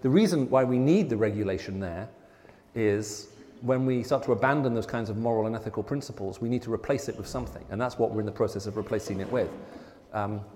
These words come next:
the trouble is, is as more people employ more lawyers on both sides, um, then it seems to often become a game to see how many loopholes you can find, rather than thinking, "What's the spirit of all of this and how can I be in compliance with it?"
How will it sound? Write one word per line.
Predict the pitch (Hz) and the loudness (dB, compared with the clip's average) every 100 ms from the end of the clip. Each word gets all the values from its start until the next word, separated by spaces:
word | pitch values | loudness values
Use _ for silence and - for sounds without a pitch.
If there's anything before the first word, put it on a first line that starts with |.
| - 123 | -12 -8
the | |
trouble | 117 151 127 123 | 0 2 4 4
is, | 110 | 4
is | 110 | 0
as | 110 123 | -2 2
more | 131 | 2
people | 131 113 110 | 2 0 -2
employ | 107 120 113 | 2 4 4
more | 113 110 | 2 4
lawyers | 123 120 110 | 6 4 4
on | 107 | 2
both | 110 107 | 0 2
sides, | 143 123 95 95 - - - - - - - - | 2 4 2 0 -6 -14 -18 -20 -20 -20 -20 -8
um, | 110 107 107 104 | -4 -4 -6 -4
then | 123 117 | -2 -2
it | - | -2
seems | 143 120 | -4 0
to | 120 | -2
often | - 104 | -2 -2
become | 110 107 | -2 -4
a | |
game | 107 120 107 | 0 0 -2
to | - | -4
see | 110 | -4
how | 113 | -2
many | 110 107 | -2 0
loopholes | 131 - 101 110 | 0 0 -2 -2
you | |
can | 98 98 | -6 -6
find, | 107 98 101 | -4 -4 0
rather | 113 107 | 0 0
than | 104 | -4
thinking, | 107 104 107 | -4 -4 -4
"What's | 104 | -4
the | 104 | -6
spirit | - 120 107 | -4 -2 -2
of | 104 110 | -2 0
all | 107 | 2
of | |
this | 101 - | 0 -4
and | 104 | -4
how | 113 | -4
can | 104 101 | -4 -6
I | 98 | -6
be | 104 | -6
in | |
compliance | 95 101 110 104 92 85 | -6 -4 -2 -4 -4 -10
with | |
it?" | 80 | -12